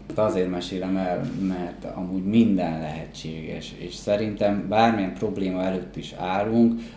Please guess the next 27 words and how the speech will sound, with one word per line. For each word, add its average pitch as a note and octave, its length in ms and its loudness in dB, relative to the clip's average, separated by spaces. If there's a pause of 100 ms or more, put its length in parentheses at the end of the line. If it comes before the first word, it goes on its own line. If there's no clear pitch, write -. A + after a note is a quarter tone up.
az F2+ 200 -2
egy F2+ 120 -2
nagyon G2 400 2
jó D#2+ 480 -6
kezdési E2+ 760 -4
le-, - 140 -8 (180)
kezdési F2+ 540 -8
dolog, A2+ 460 2 (100)
hogy, G2+ 420 -4 (120)
hogy F2 100 -10
ne A2 120 0
azt A#2+ 160 -2
nézzük E2 260 -6
már E2+ 140 -4
meg, D#2 120 -6
hogy D#2+ 120 -8
mik D2+ 140 -6
a D#2 60 -8
problémák. D2 760 -8 (180)
Mert - 140 -6
amerre A#2 360 8
fókuszálsz, A2 640 0
arra F2+ 200 -2
megy D#2+ 120 -4
az E2 120 -8
energia, D2+ 480 -8
és D2+ 120 -8